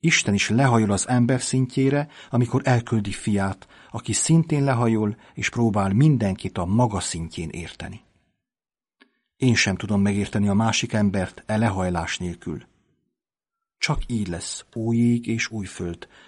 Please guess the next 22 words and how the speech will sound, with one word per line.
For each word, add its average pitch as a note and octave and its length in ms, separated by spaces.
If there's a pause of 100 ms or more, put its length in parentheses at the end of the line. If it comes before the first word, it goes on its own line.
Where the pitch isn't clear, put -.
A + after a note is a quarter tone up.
amint A#2 320
a A2+ 40
Jelenések A2 520
könyvében F2+ 580
olvassuk. - 800 (1300)
Judás B2+ 540
sem G#2 160
ítélt G2+ 420
el F2+ 140
egyébként F#2+ 540
Jézus F#2+ 340
az G2 140
ő G2 140
eltévejedésért, G#2 1300 (280)
csak - 220
sajnálni F#2 520
tudta, - 500 (300)
mindvégig. F2+ 800 (1160)
Ez G#2+ 140
a G2 40
Jézusi C3+ 420
szeretet, B2+ 600